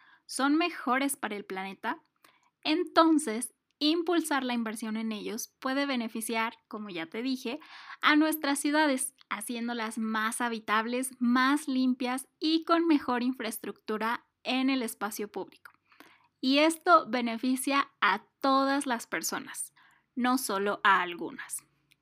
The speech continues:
Y en segundo lugar, quiero dejar claro que lograr lo anterior requiere algo más que tomar decisiones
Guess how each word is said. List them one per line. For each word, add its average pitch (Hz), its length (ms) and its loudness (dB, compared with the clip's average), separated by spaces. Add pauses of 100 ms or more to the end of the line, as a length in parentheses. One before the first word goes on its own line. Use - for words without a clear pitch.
(760)
Y 311 120 0
en 415 180 4
segundo 320 400 6
lugar, 240 400 2 (100)
quiero 330 280 2
dejar 247 420 0
claro 202 520 0 (220)
que 240 120 0
lograr 247 400 2
lo 311 120 2
anterior 220 580 -2
requiere 262 560 -6 (100)
algo 330 520 8
más 262 420 8 (340)
que 226 140 2
tomar 240 500 4
decisiones 247 720 -2